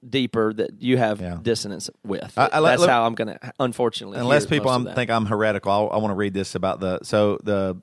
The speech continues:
Speaker 2: prodigal son's out there. He's, uh, longing to fill his stomach with the pods that the pigs were eating. He said, "When he came to his senses, he said, 'How many of my father's hired servants have food to spare, and here I am starving? I will set out and go back to my father and say to him,'"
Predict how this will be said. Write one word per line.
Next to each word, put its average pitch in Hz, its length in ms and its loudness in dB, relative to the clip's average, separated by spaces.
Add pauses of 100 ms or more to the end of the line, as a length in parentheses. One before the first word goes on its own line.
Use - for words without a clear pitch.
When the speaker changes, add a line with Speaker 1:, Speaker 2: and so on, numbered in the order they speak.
(420)
Speaker 2:
prodigal 110 300 2
son's 107 280 0
out 104 160 4
there. 101 180 2
He's, 92 280 -2
uh, 95 320 -2
longing 110 400 2
to 95 60 -2
fill 107 180 0
his 98 100 -2
stomach 107 720 -2
with 95 140 -6
the - 80 -8
pods 107 420 0
that 98 100 -8
the 98 80 -8
pigs 110 320 -2
were 101 80 -2
eating. 101 240 -2
He 101 60 -2
said, 95 180 0
"When 98 80 0
he 98 60 -2
came 165 220 0
to 175 100 4
his 170 100 4
senses, 117 440 -2 (420)
he 139 80 2
said, 127 220 2
'How 160 260 6
many 160 160 2
of 143 80 0
my 131 100 4
father's 127 380 4
hired 120 240 2
servants 107 500 -2 (320)
have 104 200 2 (180)
food 135 240 6
to 120 80 -4
spare, 110 400 2
and 98 80 -2
here 123 180 2
I 113 80 4
am 107 160 0
starving? 95 380 0
I 101 100 0
will 95 140 0
set 151 320 2
out 123 300 6
and 104 100 -4
go 120 120 4
back 131 280 4
to 113 80 -6
my 101 100 0
father 120 400 2
and 104 80 -6
say 123 160 0
to 110 100 0
him,'" 90 280 -6